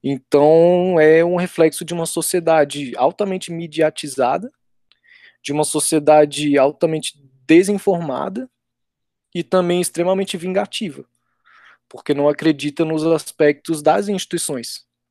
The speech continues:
que elas tão tão desgastadas, principalmente nos últimos anos aí, que, que existe uma descrença, justamente nesses mecanismos de regulação social.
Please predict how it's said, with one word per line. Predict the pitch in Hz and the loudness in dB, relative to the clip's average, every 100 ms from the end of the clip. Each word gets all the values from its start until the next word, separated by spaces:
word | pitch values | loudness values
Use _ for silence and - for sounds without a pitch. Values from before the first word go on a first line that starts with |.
| _ | _
que | 160 | 2
elas | 156 | 2
tão | 160 175 | 2 0
tão | 165 190 | 2 2
desgastadas, | 240 214 208 170 - 156 233 196 131 - _ _ _ _ _ _ - | 0 -2 -4 -4 -4 -4 -4 -8 -16 -18 _ _ _ _ _ _ -16
principalmente | 147 156 151 160 180 | -2 0 0 -2 -4
nos | 160 | -6
últimos | 165 - 151 135 | -8 -8 -6 -4
anos | 160 170 | -4 -2
aí, | 143 147 214 | -2 -2 -6
que, | - 196 _ | -12 -20 _
que | - | -6
existe | 233 254 233 202 196 | -4 -4 -6 -6 -6
uma | 214 208 | -4 -4
descrença, | 226 - 269 180 160 135 _ _ _ _ | -4 -4 -4 -4 -4 -10 _ _ _ _
justamente | - - 156 151 151 156 | -14 -2 -2 0 -6 -4
nesses | 170 160 147 | -4 -4 -4
mecanismos | 160 165 160 156 160 151 | -4 -2 0 0 -4 -8
de | 139 156 147 - - - - - _ - | -6 -4 -6 -8 -20 -20 -20 -20 _ -2
regulação | 156 156 170 - 180 165 | 2 4 4 0 -4 -4
social. | - 139 - 110 - | -6 -8 -4 -6 -6